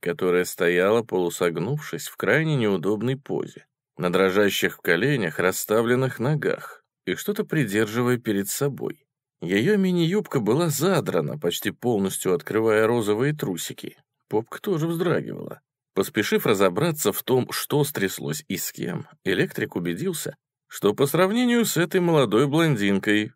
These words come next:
он действительно отделался очень дёшево. Заодно смог разобраться, что именно так гремело несколько минут назад. То обрушились лестничные марши, ведущие вниз.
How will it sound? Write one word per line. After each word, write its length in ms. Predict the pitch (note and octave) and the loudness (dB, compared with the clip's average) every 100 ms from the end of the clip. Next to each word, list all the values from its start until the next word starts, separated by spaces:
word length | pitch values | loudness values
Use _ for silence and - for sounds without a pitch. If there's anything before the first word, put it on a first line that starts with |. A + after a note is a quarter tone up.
| _ | _
он 240 | - F#2 F2+ | -2 0 0
действительно 800 | A2+ B2 - F2 D#2 F#2+ F2+ F2+ | -2 -4 -4 -6 -4 -2 0 0
отделался 640 | F2 F2 E2+ E2 E2 - E2+ | -2 0 2 4 2 -2 -2
очень 440 | E2+ E2 F#2 G#2+ | -2 -4 -4 -6
дёшево. 560 | - - - - - - _ _ _ | -8 -12 -14 -14 -16 -18 _ _ _
Заодно 560 | F2 F2+ A2 A#2 F3+ A#3 | -4 4 4 6 4 2
смог 280 | G3 A3 | 4 4
разобраться, 920 | G#3+ F#3+ G3+ D3+ F3+ D3+ D3+ D#3+ D3+ D3+ | 6 6 6 6 4 2 4 4 4 -4
что 320 | - - C3+ - | -14 0 0 2
именно 520 | F3 D3+ G2+ F2 E2 | 2 2 2 2 0
так 300 | - F#2 E2 | 2 2 2
гремело 480 | F2+ A2 A2+ F2 E2+ | 0 2 4 4 4
несколько 580 | F#2 F2 - F2+ E2+ F2+ | 2 -2 -2 -4 -2 -2
минут 380 | F#2 F2+ D2+ | 0 0 -2
назад. 480 | F#2 G#2+ E2+ - - _ _ _ | 0 0 0 -6 -12 _ _ _
То 220 | - D#3 C#3 | 0 2 2
обрушились 760 | F2 C3 F3 - E2+ - - | 2 0 0 -2 -6 -6 -4
лестничные 640 | B2+ E3 D#3 D3 C#3 D#3 | -2 0 0 -2 2 2
марши, 520 | D#3 F3 C#3 - - F2 | 4 4 0 -2 -4 -2
ведущие 640 | F2+ F#2+ F2+ - - G#2+ | -2 0 -2 -4 -2 -2
вниз. 440 | G2 D#2+ - - | -2 -10 -14 -18